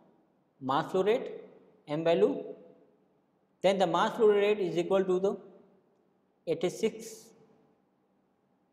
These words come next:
eight thousand six hundred forty K G divided by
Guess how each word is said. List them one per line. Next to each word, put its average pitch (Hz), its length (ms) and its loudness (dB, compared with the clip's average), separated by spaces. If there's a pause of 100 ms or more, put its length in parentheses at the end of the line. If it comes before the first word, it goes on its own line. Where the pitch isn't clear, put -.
(280)
eight 196 180 0
thousand 190 360 2
six 190 240 -8
hundred 180 240 -2
forty 196 400 -4 (320)
K 156 120 2
G 202 360 -6 (320)
divided 151 420 4
by 180 220 4